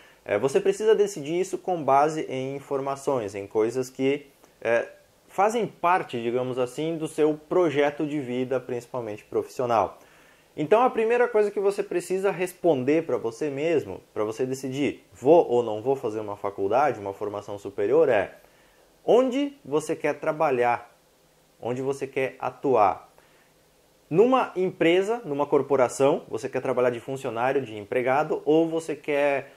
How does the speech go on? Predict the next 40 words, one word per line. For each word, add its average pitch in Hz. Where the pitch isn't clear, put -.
abrir 120
a 185
sua 160
própria 139
empresa, 135
ser 123
um, 117
um 113
prestador 120
de 120
serviço 120
autônomo, 135
trabalhar 123
por 123
conta 120
própria. -
Se -
você 214
quer 220
ir 196
pro 185
mundo 165
corporativo, 117
se -
você 110
quer 135
trabalhar 131
em 107
uma 95
empresa, 135
uma 98
multinacional, 104
uma 113
empresa 113
de 95
pequeno, 131
médio, 113
grande 117
porte, 139
enfim, 123